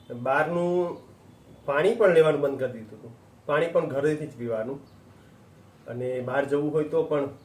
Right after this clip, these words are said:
ઘરેથી જ પાણીની બોટલ ભરીને જવાનું. અને બહાર જમવાનું તો બિલકુલ નહીં. બબે ત્રણ ત્રણ દિવસનો પ્રવાસ હોય તો એ પ્રવાસમાં ઘરેથી જે લઈને ગયા હોય એ જમવાનું,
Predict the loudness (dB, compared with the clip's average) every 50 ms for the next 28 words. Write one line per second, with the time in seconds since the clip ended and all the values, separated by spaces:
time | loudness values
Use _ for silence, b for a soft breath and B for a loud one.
0 | -20 -14 -6 -4 -2 -2 -2 -2 -4 -6 -8 -8 -6 -4 -2 -2 -2 -2 -2 -4
1 | -6 -6 -8 -10 -6 -6 -4 -2 -2 -4 -4 -4 -6 -8 -6 -6 -6 -8 -8 -10
2 | -10 -12 -12 -16 -18 -20 -20 -20 -20 -20 -20 -20 -20 B B B B B B B
3 | B B -16 -10 -6 -4 -2 0 0 0 0 0 0 4 6 8 8 8 6 2
4 | -2 -2 -2 -4 -4 -2 -2 -2 0 0 2 2 2 2 0 0 0 -2 -2 -2
5 | -2 -2 -2 -2 -2 -2 -2 -2 -2 -2 2 2 4 4 4 2 0 0 -2 0
6 | 0 0 0 0 0 0 -2 -2 0 2 2 0 0 0 -2 -2 0 0 0 0
7 | -2 -2 -4 -4 -2 -2 0 0 -2 -2 -2 -2 -2 0 0 0 0 -2 -4 -8
8 | -12 -18 -20 -20 -20 -20 -20 -20 -16 -12 -8 -2 0 2 2 4 2 0 0 -2
9 | -6